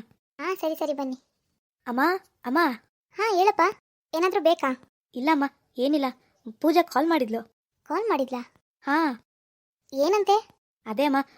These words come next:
Speaker 2: ಆ, ಬರ್ತೀನಿ, ಬನ್ನಿ, ಕರ್ಕೊಂಡೋಗಿ ಅಂತಂದ್ಲು.
Speaker 1: ಹೌದಾ?
Speaker 2: ಹೌದಮ್ಮ.
Speaker 1: ಅಯ್ಯೋ, ಯಾಕೋ ಕರಿತೀಯಾ? ಅವಳು ಬೇಜಾರ್ ಮಾಡ್ಕೊಂಡ್ ಬಂದ್ರೆ ಆಮೇಲೆ. ಇರ್ಲಿ ಬಿಡು, ಅವಳಿಗೆ ಎಷ್ಟ್ ದಿನ ಬೇಕೋ ಅಷ್ಟ್ ದಿನ ಇರ್ಲಿ.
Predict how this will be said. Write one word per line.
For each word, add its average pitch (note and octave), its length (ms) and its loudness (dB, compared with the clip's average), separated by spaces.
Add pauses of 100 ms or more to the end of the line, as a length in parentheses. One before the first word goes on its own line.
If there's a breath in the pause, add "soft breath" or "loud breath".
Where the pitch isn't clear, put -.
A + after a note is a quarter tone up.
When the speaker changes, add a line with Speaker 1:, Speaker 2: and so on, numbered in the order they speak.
(140)
Speaker 2:
ಆ, A3 160 0
ಬರ್ತೀನಿ, A#3+ 460 0
ಬನ್ನಿ, A#3 240 -2
ಕರ್ಕೊಂಡೋಗಿ A#3+ 480 -2
ಅಂತಂದ್ಲು. A#3 340 -6 (580)
Speaker 1:
ಹೌದಾ? C#4+ 500 -8 (480)
Speaker 2:
ಹೌದಮ್ಮ. C4 300 -2 (580)
Speaker 1:
ಅಯ್ಯೋ, F#4+ 180 0 (240)
ಯಾಕೋ D4 320 0
ಕರಿತೀಯಾ? D4 440 -2 (340 loud breath)
ಅವಳು B3+ 160 -4
ಬೇಜಾರ್ C#4 300 2
ಮಾಡ್ಕೊಂಡ್ D#4 300 0
ಬಂದ್ರೆ C#4+ 200 0
ಆಮೇಲೆ. D4 200 -2 (380)
ಇರ್ಲಿ E4 240 0
ಬಿಡು, F#4+ 220 2 (520)
ಅವಳಿಗೆ C#4 140 -6
ಎಷ್ಟ್ C4+ 160 -6
ದಿನ F4+ 140 -2
ಬೇಕೋ F4+ 220 0
ಅಷ್ಟ್ F4 140 -4
ದಿನ E4 80 -4
ಇರ್ಲಿ. D#4+ 300 -2